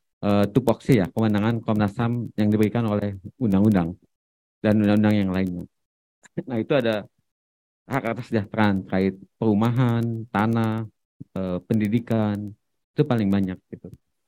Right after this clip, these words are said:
Kemudian yang kedua ada hak atas keadilan. Ada sembilan ratus sepuluh kasus pengaduan. Kalau hak keadilan terkait dengan proses hukum, misalkan, di pidana misalkan,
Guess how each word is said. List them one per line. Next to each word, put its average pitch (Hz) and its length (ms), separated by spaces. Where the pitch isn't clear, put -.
Kemudian 120 240
yang 123 80
kedua 127 280
ada 135 200
hak 110 160
atas 113 240
keadilan. 95 440
Ada 107 240
sembilan 117 400
ratus 123 240
sepuluh 117 360
kasus - 760
pengaduan. 117 600
Kalau 120 180
hak 120 100
keadilan 127 440
terkait 143 360
dengan 135 360
proses 131 360
hukum, 147 320
misalkan, - 320
di 107 680
pidana 117 480
misalkan, 104 480